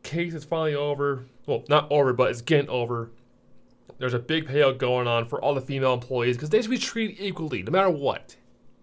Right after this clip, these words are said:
Especially in the game industry. It's like, come on, Riot. Like, you finally got the pay your dues in, but I wanna see a lot more stuff from them. Like, I do wanna see, we did see a lot more seeing the,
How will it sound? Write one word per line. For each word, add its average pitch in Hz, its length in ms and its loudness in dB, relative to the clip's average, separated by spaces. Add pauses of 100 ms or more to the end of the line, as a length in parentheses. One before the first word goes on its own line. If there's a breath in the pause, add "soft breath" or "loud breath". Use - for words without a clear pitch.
(220)
Especially 233 400 0
in 220 80 -2
the 185 60 6
game 180 320 4
industry. 120 500 -2 (240)
It's - 80 -4
like, 185 220 -4
come - 260 -4
on, 90 160 0
Riot. 92 420 0
Like, 151 280 -4 (840 loud breath)
you 131 120 -6
finally 180 400 0
got 196 340 0
the 170 80 -6
pay 208 300 0
your 220 80 -4
dues 226 240 -2
in, 202 260 0 (640 soft breath)
but - 760 -2 (100)
I 135 120 -2
wanna 151 220 2
see 151 160 -2
a 131 40 4
lot 117 320 0
more 120 160 0
stuff 117 280 -2
from 120 100 -8
them. 113 240 0
Like, 117 180 -4
I 104 100 0
do 113 240 -4
wanna 117 220 0
see, 104 420 -10 (240)
we 156 200 -6 (120)
did 240 160 -6
see 208 120 -2
a 151 60 0
lot 120 380 0
more 107 220 0
seeing 117 340 -6
the, 101 280 -2